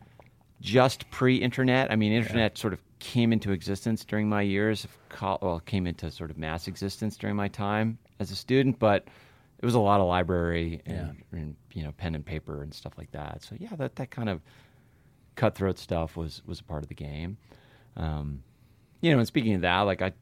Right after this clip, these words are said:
Speaker 1: I wanted to play soccer in college. Um, I, like, tried out and got cut. And then Maggie, um, she, my wife now, she, uh, had rowed in high school, rowed crew in high school. People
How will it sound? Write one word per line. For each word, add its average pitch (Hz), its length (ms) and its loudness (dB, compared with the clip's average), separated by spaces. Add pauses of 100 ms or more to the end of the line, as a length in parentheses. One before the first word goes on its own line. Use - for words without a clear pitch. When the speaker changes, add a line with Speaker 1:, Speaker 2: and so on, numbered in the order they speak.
Speaker 1:
I 87 140 -2
wanted 87 340 -2
to - 60 -16
play 82 160 -4
soccer 85 400 -2
in 78 80 -8
college. 82 680 -4
Um, 73 340 -8 (720)
I, 95 60 2
like, 90 180 0
tried 87 220 -2
out 85 180 0
and 90 80 -8
got 73 160 -10
cut. 80 320 -2 (720)
And 87 220 0
then 82 240 0
Maggie, 95 440 -2 (120)
um, 78 400 -6 (720)
she, 98 560 -4
my 80 140 -2
wife 107 260 2
now, 87 240 -2
she, 98 340 -2
uh, 82 300 -2 (800)
had 110 200 2
rowed 98 440 2
in 90 80 -6
high 104 160 -4
school, 90 240 -4
rowed 87 200 -2
crew 120 300 0
in 85 80 -2
high 87 140 -4
school. 92 260 -8
People 90 380 -6